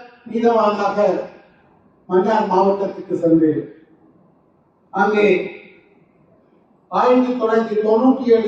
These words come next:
அக்டோபர் மாதம் எட்டாம் தேதி சென்று, இரண்டாயிரமாம் ஆண்டில் நான்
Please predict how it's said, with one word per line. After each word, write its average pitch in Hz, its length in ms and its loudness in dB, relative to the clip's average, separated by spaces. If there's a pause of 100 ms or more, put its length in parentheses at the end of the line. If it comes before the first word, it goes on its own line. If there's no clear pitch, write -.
(120)
அக்டோபர் 226 440 2
மாதம் 214 320 0
எட்டாம் 226 320 -2
தேதி 202 240 -2
சென்று, 214 400 0 (1040)
இரண்டாயிரமாம் 214 840 0
ஆண்டில் 202 380 -2
நான் 185 180 2